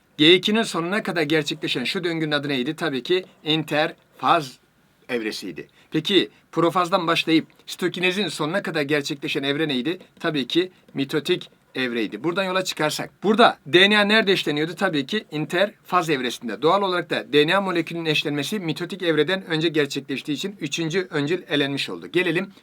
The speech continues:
dördüncü öncülümüze. Sitokinez olayında boğumlanma diyor. Unutmayın, boğumlanma hayvan hücrelerinde görülüyordu. Bu da gitti. İkinci öncülde ne demiş? Kardeş kromatit ayrılmasında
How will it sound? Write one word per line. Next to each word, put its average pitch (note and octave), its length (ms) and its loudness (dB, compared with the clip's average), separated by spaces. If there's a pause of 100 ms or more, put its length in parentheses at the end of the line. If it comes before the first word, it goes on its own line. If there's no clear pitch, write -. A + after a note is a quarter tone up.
(160)
dördüncü D#3 580 2
öncülümüze. A#2 640 -4 (180)
Sitokinez G3 500 0
olayında F3 440 0 (200)
boğumlanma F3 680 4
diyor. C3+ 200 0 (180)
Unutmayın, D#3+ 480 -2
boğumlanma E3 600 2 (200)
hayvan D#3 520 2 (220)
hücrelerinde E3 580 2
görülüyordu. C3 580 0
Bu E3 120 -2
da D3+ 80 2
gitti. F3+ 460 -4
İkinci G#3 380 4
öncülde F#3+ 320 4
ne D3+ 100 2
demiş? F#3 300 0 (180)
Kardeş F3 380 4
kromatit F#3+ 420 0
ayrılmasında E3 680 0